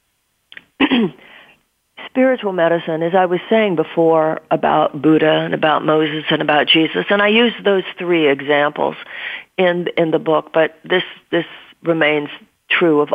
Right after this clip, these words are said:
all the great religious and spiritual systems. There is a story at the heart of all the great religious and spiritual systems. The three I take are the story of Buddha, the story of Moses, the story of Jesus. The story is,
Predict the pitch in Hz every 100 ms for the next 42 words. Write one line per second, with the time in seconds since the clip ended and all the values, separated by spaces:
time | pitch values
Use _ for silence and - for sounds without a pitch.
0 | - 165 160 156 143 135 143 139 147 -
1 | 147 - 143 139 131 147 - 147 - 147
2 | - - - - - - - 202 208 190
3 | 190 - - _ 202 185 151 - - _
4 | _ _ _ _ 160 - 156 165 151 -
5 | - - 165 175 175 160 - 151 147 147
6 | 143 143 139 - 139 131 - 117 - 135
7 | - 139 - 170 165 160 165 170 165 139
8 | 139 156 151 - 147 160 160 156 156 165
9 | - - 151 160 143 151 143 135 156 -
10 | 156 - 135 131 131 - 135 - - -
11 | _ _ - - - - - - 202 -
12 | - - 285 302 202 156 156 156 _ _
13 | _ _ - 190 175